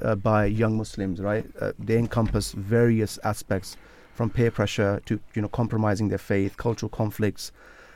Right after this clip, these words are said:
uh, you know, and these are the things that require them to navigate their values within the s-, you know, societal norms, exposure to diverse worldviews through gi-, dig-, digital media, moments of identity crisis that may lead to Islamic teachings, uh, you know,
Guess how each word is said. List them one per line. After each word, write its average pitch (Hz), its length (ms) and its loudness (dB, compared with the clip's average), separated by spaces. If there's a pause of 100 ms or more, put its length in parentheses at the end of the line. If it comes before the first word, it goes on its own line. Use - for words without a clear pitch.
(160)
uh, 110 180 0
you 123 80 -2
know, 113 100 0
and 120 260 2 (240)
these 151 180 6
are 147 40 10
the 139 100 4
things 135 200 4
that 120 100 4
require 117 280 4
them 113 140 2
to 107 80 0
navigate 113 500 2
their 101 120 0
values 107 500 2
within 101 200 0
the 98 60 -2
s-, - 300 -10
you 110 80 -4
know, 101 60 -2
societal 101 440 0
norms, 107 480 0 (380)
exposure 120 500 0
to 113 160 0
diverse 107 640 4
worldviews 107 480 2
through 104 180 0
gi-, 104 180 0 (200)
dig-, 120 140 2
digital 113 300 0
media, 110 460 2 (480)
moments 123 380 6
of 113 120 0
identity 110 360 0
crisis 104 300 0
that 110 100 2
may 107 160 2
lead 107 240 0
to 113 80 0
Islamic 107 400 0
teachings, 113 640 -2 (500)
uh, 107 400 2
you 110 100 2
know, 110 180 0